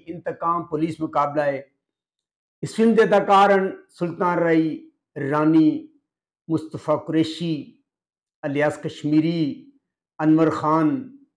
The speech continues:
ਜੱਗੀ ਮਲਕ ਤੇ ਬਹਾਰ ਬੇਗਮ।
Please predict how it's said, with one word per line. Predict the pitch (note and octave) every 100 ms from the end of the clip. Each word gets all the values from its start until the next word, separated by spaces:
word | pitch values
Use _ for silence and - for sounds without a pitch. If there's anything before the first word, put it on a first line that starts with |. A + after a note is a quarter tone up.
| _ _ _ _ _ _
ਜੱਗੀ | E3+ D#3+ D#3+
ਮਲਕ | D#3+ D3+ D3+ D#3+ - - _ _ _ _ _ _ _ _ _ -
ਤੇ | C#3 B2 A2 -
ਬਹਾਰ | B2+ B2 A2 B2+ B2
ਬੇਗਮ। | A2 A#2+ A2 A#2 G#2